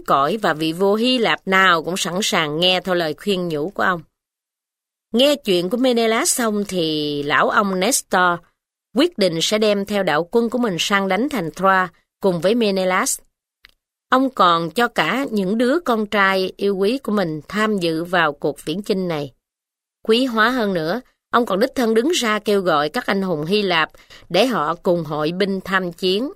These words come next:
Nghe theo lời kêu gọi của Menelaus và Nestor, các tướng lĩnh Hy Lạp liền sắm sửa chiến thuyền, chiêu mộ binh sĩ để chuẩn bị cho cuộc viễn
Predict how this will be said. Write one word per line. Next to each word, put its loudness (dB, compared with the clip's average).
Nghe 4
theo 0
lời 2
kêu 2
gọi 2
của -2
Menelaus 0
và 0
Nestor, 2
các 0
tướng 2
lĩnh 2
Hy 0
Lạp 0
liền 0
sắm 2
sửa 0
chiến 2
thuyền, 2
chiêu 2
mộ 2
binh 2
sĩ 0
để 2
chuẩn 0
bị 2
cho 0
cuộc -4
viễn 0